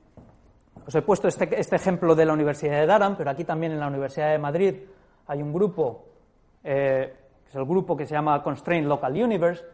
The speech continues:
que también hace simulaciones muy parecidas. Es decir, empezando con una densidad de materia aproximadamente homogénea, lo que veis aquí es que dejando evolucionar el tiempo, la materia oscura por atracción gravitacional forma est-, estas estructuras filamentosas.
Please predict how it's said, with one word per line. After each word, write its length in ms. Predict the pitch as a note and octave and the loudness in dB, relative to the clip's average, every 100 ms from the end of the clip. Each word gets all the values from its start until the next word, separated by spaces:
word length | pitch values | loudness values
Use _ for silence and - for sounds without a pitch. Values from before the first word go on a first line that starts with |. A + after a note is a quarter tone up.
| _ | _
que 60 | - | -8
también 260 | D#3+ F3+ G#3+ | -6 -2 -2
hace 220 | F#3+ A3 | -2 -4
simulaciones 640 | - F3 D#3 D3+ F3 D3 | -4 -2 0 0 -2 -2
muy 80 | D3+ | -2
parecidas. 600 | D3 C3 B2+ C3+ B2 - | -2 -2 -2 -6 -6 -4
Es 100 | D3 | -2
decir, 240 | D3 C#3+ E3+ | -4 0 -2
empezando 500 | C#3+ - G#3+ G#3+ F#3 | 0 -2 0 2 2
con 160 | E3+ | 2
una 360 | G3 F#3+ D#3 - - - _ | 0 0 -2 -8 -20 -20 _
densidad 460 | - D#3+ D#3 E3 F#3+ | -2 -2 0 4 4
de 80 | G3+ | 4
materia 380 | E3 D#3 G3+ D#3+ | 2 2 2 2
aproximadamente 760 | D#3+ D3+ D#3 D#3+ E3+ D#3 C#3 | 0 -4 0 2 2 0 -2
homogénea, 600 | E3 F3 - G#3 G3+ A3+ - _ _ _ | 0 0 0 -2 -2 -6 -14 _ _ _
lo 100 | C#3+ | -8
que 80 | D3+ | -2
veis 200 | D#3+ F3+ | 0 0
aquí 220 | F3 G3+ | 0 2
es 140 | F#3+ - | 0 0
que 80 | |
dejando 400 | C#3+ C3+ A3 A3 | -6 -2 0 4
evolucionar 480 | G3 E3+ D#3+ D#3+ E3 | 2 2 -2 -2 -2
el 160 | F#3 E3+ | -2 0
tiempo, 520 | G3 F#3+ F#3+ G3+ - _ _ _ - | 0 -2 -4 -10 -16 _ _ _ -8
la 100 | D3 | -6
materia 320 | D3 F#3 F3+ | -4 0 0
oscura 320 | - G#3 F#3 | 0 2 2
por 140 | D3+ | 2
atracción 380 | D3+ D3+ C#3+ F3 | -2 -2 -4 -2
gravitacional 800 | D#3 C#3+ C#3+ F3 G3 F#3 F3+ F#3+ - - _ | 0 0 0 -2 0 4 4 2 -10 -20 _
forma 340 | - A3 A3 | -2 0 2
est-, 260 | G3 E3+ - | 0 -2 -4
estas 320 | - E3 F#3 | -6 -4 -4
estructuras 540 | - - D3+ - G3 E3 | -6 -8 -10 -2 0 0
filamentosas. 880 | D#3+ D#3 G3+ F#3+ G#3 G3 F#3 - | 0 0 0 0 0 0 -2 -4